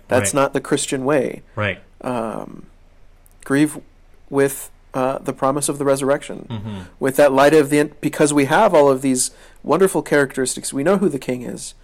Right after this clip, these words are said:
Speaker 1: We know who's coming. But this is a time of darkness. I mean, to be quite blunt and quite honest,
Speaker 2: Mm-hmm.
Speaker 1: Advent is a time of darkness.
Speaker 2: Right.
Speaker 1: Uh, it is hard. And we wanna give up.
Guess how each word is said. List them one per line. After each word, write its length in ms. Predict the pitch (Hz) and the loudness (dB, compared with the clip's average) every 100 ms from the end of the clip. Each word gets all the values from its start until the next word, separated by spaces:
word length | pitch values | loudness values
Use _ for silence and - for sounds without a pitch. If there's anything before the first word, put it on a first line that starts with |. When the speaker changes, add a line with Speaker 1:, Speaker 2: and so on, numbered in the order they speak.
| - _ | -20 _
Speaker 1:
We 140 | 135 147 | -4 2
know 160 | 170 | 2
who's 180 | 160 139 | 2 -2
coming. 440 | - 127 117 - - - _ - - - _ - _ _ _ - | -2 -4 -6 -14 -20 -20 _ -20 -20 -20 _ -20 _ _ _ 0
But 280 | 135 135 | 0 0
this 360 | - 143 147 147 | -16 -4 -2 2
is 120 | 180 | 2
a 60 | 170 | 0
time 380 | - 135 147 160 | 0 0 0 2
of 240 | 139 143 | 0 0
darkness. 680 | 139 135 - 156 - - - | 0 0 0 -6 -6 -10 -10
I 60 | 127 | -8
mean, 320 | 123 131 135 - _ _ - | -6 -6 -10 -18 _ _ -10
to 120 | 139 | -6
be 120 | 131 | -6
quite 340 | 131 139 139 - - | -2 0 0 -2 -10
blunt 380 | 127 127 170 127 | -2 -2 -2 -8
and 260 | 127 131 - _ - - - - - | -10 -14 -18 _ -20 -20 -20 -20 -20
quite 180 | - 131 | -4 -2
honest, 520 | 123 151 120 - - - | 0 0 -4 -8 -12 -12
Speaker 2:
Mm-hmm. 140 | 104 | -8
Speaker 1:
Advent 420 | 120 127 120 - - | -6 -6 -10 -12 -12
is 140 | 120 | -12
a 40 | |
time 220 | - 123 127 | -8 -10 -6
of 60 | |
darkness. 560 | 123 123 104 98 - - - | -4 -4 -6 -14 -16 -20 -16
Speaker 2:
Right. 280 | 110 104 95 - - - _ - | -6 -4 -6 -14 -20 -20 _ -16
Speaker 1:
Uh, 240 | 131 117 117 | -10 -8 -2
it 140 | 131 | 2
is 180 | 135 165 | 4 4
hard. 360 | - 117 110 151 _ - - _ _ - - - _ - - - - - - - _ | 2 0 0 -6 _ -20 -20 _ _ -20 -20 -20 _ -20 -20 -18 -18 -20 -20 -20 _
And 140 | 139 135 | -2 2
we 80 | 139 | 4
wanna 240 | 131 170 | 6 4
give 200 | 202 151 | 4 2
up. 240 | - - | 0 -6